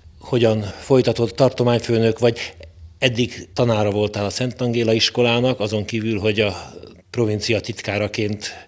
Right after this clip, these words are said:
és ökonómusaként nagyon sok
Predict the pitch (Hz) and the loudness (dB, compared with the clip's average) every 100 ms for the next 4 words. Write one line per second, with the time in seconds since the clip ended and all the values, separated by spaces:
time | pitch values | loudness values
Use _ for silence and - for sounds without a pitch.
0 | - - 98 95 - - - - 117 - | -18 -8 -4 -2 0 -2 -6 -4 -4 -2
1 | 107 104 104 98 98 98 107 98 107 104 | -2 0 0 -2 -4 -6 -6 -2 -2 -2
2 | 101 - - - - - 98 95 92 107 | -4 -8 -10 -12 -16 -10 -8 -6 -4 -4
3 | 101 - | -4 -12